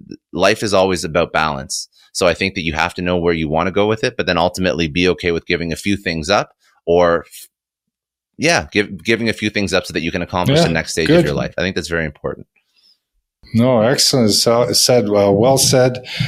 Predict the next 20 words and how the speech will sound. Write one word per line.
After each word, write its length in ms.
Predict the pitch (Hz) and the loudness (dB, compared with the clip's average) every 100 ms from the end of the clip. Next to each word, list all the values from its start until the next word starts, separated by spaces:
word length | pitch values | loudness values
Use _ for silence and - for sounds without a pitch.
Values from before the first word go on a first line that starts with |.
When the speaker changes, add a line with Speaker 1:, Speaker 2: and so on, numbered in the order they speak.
| - | -2
Speaker 2:
Scott. 480 | - 127 127 131 - - - 127 - | -2 2 2 0 -4 -10 -6 -4 -4
Um, 220 | 117 117 117 117 | 0 2 4 4
my 140 | 123 | 6
next 260 | 120 135 - | 4 2 0
question 400 | 147 139 147 123 | 0 2 4 4
is, 380 | 120 110 - - | 4 2 2 0
what 200 | 113 135 | 2 4
do 40 | 147 | 4
you 120 | 139 | 2
feel 420 | - 151 143 135 | 2 2 4 4
your 480 | 117 117 113 110 113 | 4 4 4 2 0
innermost 720 | 139 135 131 123 120 110 - | 2 4 4 4 4 4 4
superpower 800 | 143 120 123 - 117 110 107 113 | 2 2 0 0 2 4 4 2
is 400 | 120 123 110 98 | 2 4 4 2
that 200 | 107 101 | 2 2
got 260 | 120 117 120 | 2 2 2
you 80 | 104 | 0
to 160 | - | 0
this 240 | 92 95 - | 0 0 0
point? 380 | - 98 85 | 2 2 2